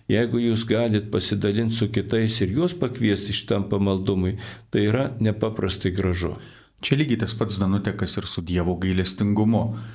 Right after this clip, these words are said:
Speaker 2: Dievo gailestingumo žinia šventai seseriai Faustinai, labai plačiai dabar išplitus visame pasaulyje,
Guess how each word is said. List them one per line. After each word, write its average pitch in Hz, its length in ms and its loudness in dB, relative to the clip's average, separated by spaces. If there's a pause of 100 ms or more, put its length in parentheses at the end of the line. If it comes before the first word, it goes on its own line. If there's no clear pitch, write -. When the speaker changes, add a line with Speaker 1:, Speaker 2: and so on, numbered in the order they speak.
(200)
Speaker 2:
Dievo 90 400 0
gailestingumo 92 760 0
žinia 90 440 2
šventai 98 420 -2
seseriai 95 480 -2
Faustinai, 107 640 0 (380)
labai 95 300 2
plačiai 117 460 0
dabar 95 240 -2
išplitus 110 500 0
visame 107 380 0
pasaulyje, 123 680 0